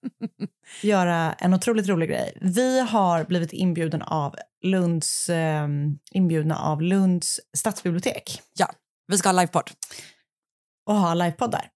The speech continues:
Speaker 2: Så vi är liksom en
Speaker 1: Ah.
Speaker 2: del av deras, eh, köttiga höstprogram. Så det känns, eh, som en ära, tycker jag.
Speaker 1: Alltså, nu har jag precis, liksom, nu kollar jag på oss här i, eh, Lunds, eh, alltså stadsbibliotekets, liksom, eh, kalender.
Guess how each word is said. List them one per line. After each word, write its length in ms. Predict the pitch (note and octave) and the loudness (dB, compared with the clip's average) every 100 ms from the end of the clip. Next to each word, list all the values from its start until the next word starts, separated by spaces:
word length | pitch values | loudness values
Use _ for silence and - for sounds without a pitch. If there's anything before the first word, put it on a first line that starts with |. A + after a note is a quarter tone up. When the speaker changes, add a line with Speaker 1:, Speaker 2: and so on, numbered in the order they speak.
| _ | _
Speaker 2:
Så 160 | - G#3 | -4 0
vi 200 | G3+ A3+ | 2 4
är 40 | |
liksom 200 | G#3 E3+ | 2 0
en 80 | F3+ | -2
Speaker 1:
Ah. 20 | E3+ | 0
Speaker 2:
del 260 | G#3+ E3+ | 0 0
av 80 | E3+ | 0
deras, 340 | E3 D3+ D#3+ - _ | 0 -2 -2 -6 _
eh, 360 | - E3+ D#3+ D3 | -2 0 0 -2
köttiga 800 | D3 F#3+ F#3 - D#3+ D3 D3 D#3 - _ - | -2 -2 -4 -2 0 0 -2 -4 -8 _ -2
höstprogram. 460 | F3+ F#3+ - A3+ - _ _ - | 0 0 -2 -2 -2 _ _ -8
Så 80 | G3 | 0
det 100 | A#3 | 0
känns, 420 | G3 E3 D#3 - | 2 0 0 0
eh, 220 | E3+ D#3 - | 0 -2 -4
som 140 | - F3 | -2 -2
en 60 | |
ära, 260 | - F3 G3 | 0 0 0
tycker 160 | F#3+ - | -2 -6
jag. 100 | - _ _ - | -8 _ _ -6
Speaker 1:
Alltså, 180 | - G#3 | -2 0
nu 200 | G#3+ B3 | 0 0
har 80 | B3+ | 2
jag 140 | G#3+ | 0
precis, 680 | - F3 - G3 F#3 E3+ - | -2 -6 -2 0 0 -2 -6
liksom, 360 | E3+ E3+ E3 D3 | -6 -2 -2 -2
nu 260 | F3+ G3+ F#3+ | -2 -2 -2
kollar 340 | - A#3 G3+ G#3 | -2 0 2 2
jag 120 | G#3+ | 0
på 120 | F#3 | 0
oss 180 | D#3 D3+ | 0 0
här 180 | D3+ D3 | -2 -2
i, 400 | - D3+ D3 C#3+ _ _ - _ - | -2 -2 -2 -4 _ _ -20 _ -4
eh, 220 | D#3+ D3+ | 0 0
Lunds, 760 | E3 E3+ E3 D#3 D3+ D3 - - | 2 2 2 2 -2 -2 -4 -2
eh, 760 | D3 C#3+ C#3+ C#3+ C#3+ C#3+ C#3+ C#3+ D3 C#3+ - - | 0 0 0 -2 -4 -4 -4 -4 -6 -10 -16 -8
alltså 120 | E3 | -2
stadsbibliotekets, 920 | - F#3 - D#3+ D#3+ D3+ - D3 - | 0 0 -2 -4 -4 -6 -6 -10 -8
liksom, 440 | C#3+ D3 D3 C#3+ C#3+ | -8 -4 -4 -4 -4
eh, 720 | C#3+ C#3 _ _ _ _ - - | -4 -8 _ _ _ _ -8 -2
kalender. 640 | F#3 F#3 E3+ F3 E3+ - | 2 4 4 2 0 -2